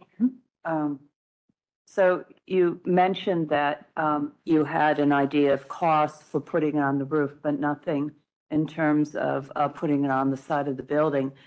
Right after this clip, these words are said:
Speaker 2: Um, and I'm just curious, did you, uh, not think about strong back, which would be a very simple way? You wouldn't have to go correct, correctly into the precast.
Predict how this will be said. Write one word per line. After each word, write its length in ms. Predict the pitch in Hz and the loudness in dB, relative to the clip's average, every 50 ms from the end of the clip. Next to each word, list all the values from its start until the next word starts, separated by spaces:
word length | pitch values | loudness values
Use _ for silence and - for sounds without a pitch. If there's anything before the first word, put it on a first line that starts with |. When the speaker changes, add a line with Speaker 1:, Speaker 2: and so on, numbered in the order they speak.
| - - - - _ _ _ _ _ - | -20 -20 -20 -20 _ _ _ _ _ -2
Speaker 2:
Um, 560 | 151 147 143 143 139 139 139 139 143 - - _ _ _ | -2 0 0 0 0 0 0 -2 -2 -6 -10 _ _ _
and 200 | - 151 143 143 | -2 0 0 2
I'm 120 | 143 139 139 | 2 0 0
just 280 | 139 156 139 139 - | -2 -4 -6 -8 -10
curious, 720 | - - 170 160 156 151 143 139 139 135 - - - - _ _ - 139 | -8 -4 -2 0 2 2 2 2 0 -2 -4 -12 -20 -20 _ _ -18 -6
did 280 | - 151 139 135 - - | -2 -2 -2 -2 -4 -4
you, 380 | 151 143 139 139 131 120 - - - | -4 -2 -2 -2 -4 -6 -8 -4 -2
uh, 340 | 156 151 147 139 135 120 - - | 0 2 2 2 0 -2 -4 -4
not 300 | - 156 151 143 143 - | -2 0 2 2 0 0
think 160 | - 160 139 | -2 -2 -2
about 400 | 143 147 - 147 143 139 139 - | -2 -2 -4 -2 -2 -2 -4 -6
strong 460 | - - - - 156 139 139 143 139 135 | -12 -18 -8 -4 -2 0 0 0 0 0
back, 360 | 147 147 147 147 160 156 - | 0 0 0 0 -2 -2 -4
which 460 | 156 135 135 - - - - - - - | -6 -6 -6 -10 -18 -20 -20 -20 -10 -6
would 160 | 151 143 135 | -6 -6 -2
be 140 | - 156 147 | -2 0 0
a 60 | 139 | 0
very 240 | 127 143 143 139 139 | 0 0 0 -2 -2
simple 460 | 135 139 - 165 151 151 156 165 139 | -2 -2 -2 0 0 0 -2 -4 -4
way? 240 | 127 135 131 127 123 | -2 -2 -2 -2 -2
You 140 | 127 135 127 | -2 -4 -4
wouldn't 260 | 143 143 135 135 131 | -4 -6 -6 -6 -8
have 160 | 131 139 135 - | -10 -12 -12 -12
to 80 | - | -10
go 360 | 139 - 131 131 131 - - - - | -6 -4 -2 -2 -4 -6 -8 -12 -8
correct, 420 | - 139 131 131 131 127 127 - _ _ _ _ _ | -4 -2 -2 -2 -2 -4 -6 -12 _ _ _ _ _
correctly 500 | _ - 165 143 135 - 160 151 143 139 | _ -6 -4 -4 -4 -6 -8 -6 -6 -4
into 300 | 139 135 135 131 - 156 | -4 -4 -6 -6 -8 -8
the 120 | - 151 139 | -8 -8 -10
precast. 680 | - 156 156 143 - - - 127 117 104 - - _ | -6 -6 -6 -6 -6 -6 -6 -6 -6 -6 -8 -14 _